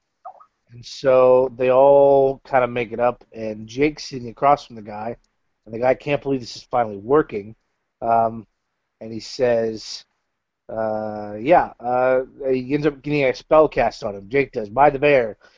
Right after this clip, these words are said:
who's very excited and gets rid of, he passes these, uh, sort of spirits. They were attached to his, like, ears,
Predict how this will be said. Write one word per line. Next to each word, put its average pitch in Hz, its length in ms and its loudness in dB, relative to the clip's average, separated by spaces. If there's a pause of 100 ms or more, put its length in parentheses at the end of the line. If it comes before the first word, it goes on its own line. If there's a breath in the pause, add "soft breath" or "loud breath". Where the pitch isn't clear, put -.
(140)
who's 110 100 -20
very 143 180 4
excited 147 520 2
and 120 240 -8
gets 147 300 -2
rid 147 200 2
of, 135 140 6
he 120 120 -4
passes 147 840 -2 (480)
these, 131 480 -8
uh, 127 400 4
sort 139 240 -2
of 120 100 -4
spirits. 151 580 2
They 135 100 0
were 135 140 0
attached - 420 -6
to 160 80 -2
his, 117 180 -2
like, 107 300 -12
ears, 107 720 -8